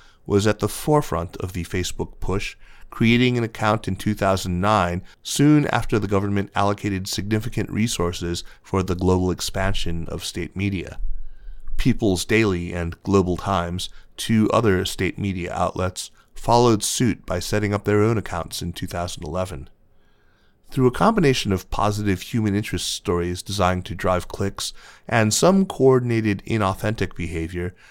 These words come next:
the accounts started to enjoy increased engagement numbers around twenty fifteen, according to Schliebs. At first, this content was only in English, but state outlets soon expanded to include accounts in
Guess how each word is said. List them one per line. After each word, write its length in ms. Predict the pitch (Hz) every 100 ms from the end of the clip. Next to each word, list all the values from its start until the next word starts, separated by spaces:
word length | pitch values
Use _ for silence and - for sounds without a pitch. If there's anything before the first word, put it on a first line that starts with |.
| - -
the 100 | 104
accounts 380 | - 123 131
started 360 | - - 135 139
to 240 | - 131 117
enjoy 460 | 113 107 110 110 110 -
increased 580 | 101 - 135 135 - -
engagement 540 | 101 95 101 101 92
numbers 400 | 85 87 90 90 - - -
around 420 | 95 90 92 - -
twenty 260 | 104 -
fifteen, 720 | 113 92 - - 127 90 69 -
according 420 | - - 92 85
to 80 | 82
Schliebs. 680 | - - 90 87 90 98 - - - _ _ _ _ _
At 160 | 95 -
first, 380 | - 95 107 - - - -
this 160 | 117 -
content 420 | 120 120 131 110 -
was 220 | 110 104
only 320 | 110 120 113
in 80 | 101
English, 520 | - 117 87 71 - - - - _
but 300 | 113 107 -
state 320 | - 131 139
outlets 420 | 107 113 107 101
soon 240 | - 123 120
expanded 560 | 113 - 95 92 95 -
to 120 | 107
include 380 | 101 - 120 120
accounts 480 | - 87 87 -
in 120 | -